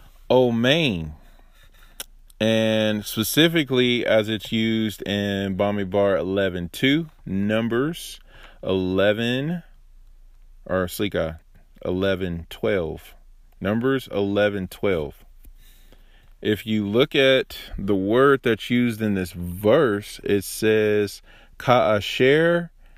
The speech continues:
yisa ha'omein," as carries a guardian, a nursing child. And it uses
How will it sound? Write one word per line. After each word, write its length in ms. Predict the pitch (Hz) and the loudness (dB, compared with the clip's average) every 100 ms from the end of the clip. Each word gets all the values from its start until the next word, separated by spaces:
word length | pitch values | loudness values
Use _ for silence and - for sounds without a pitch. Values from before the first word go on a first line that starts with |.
| - | -10
yisa 920 | 98 110 127 120 - 127 139 156 160 - - - | -2 2 2 0 2 4 6 4 0 -6 -20 -20
ha'omein," 1600 | - - 143 143 147 - 131 135 135 127 131 151 151 110 82 80 - - - - - - - - | -20 -4 2 2 2 0 2 2 2 0 0 0 0 -2 -4 -10 -20 -20 -20 -20 -20 -20 -20 0
as 600 | 113 135 156 175 170 - - - | 4 6 4 2 0 -6 -14 -2
carries 640 | 147 156 156 151 143 135 - | 4 4 4 2 2 0 0
a 160 | 123 | 0
guardian, 840 | 110 95 107 120 131 95 78 - 87 - - - - - - - - - - | 0 2 6 6 4 0 -6 -12 -18 -20 -20 -20 -20 -20 -20 -20 -20 -16 0
a 120 | 101 | 0
nursing 720 | 101 98 107 117 - 120 113 | 2 0 0 -2 -2 -2 -2
child. 760 | - - 110 104 82 73 - - - - - - | -6 -2 0 0 -2 -6 -16 -20 -20 -20 -20 -2
And 180 | 117 131 | 4 4
it 60 | |
uses 840 | 131 135 147 143 123 135 131 120 | 4 4 6 4 4 2 2 -2